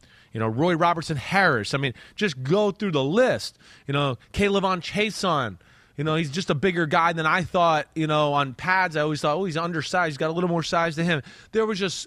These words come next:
Evan Ingram, the addition of that to the football team, where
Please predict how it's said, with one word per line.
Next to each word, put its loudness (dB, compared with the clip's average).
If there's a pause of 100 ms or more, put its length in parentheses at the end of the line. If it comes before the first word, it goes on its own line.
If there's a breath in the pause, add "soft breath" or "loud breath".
Evan 2
Ingram, 0
the 0
addition -2
of -2
that 0
to -8
the -4
football 0
team, -6 (480 loud breath)
where 2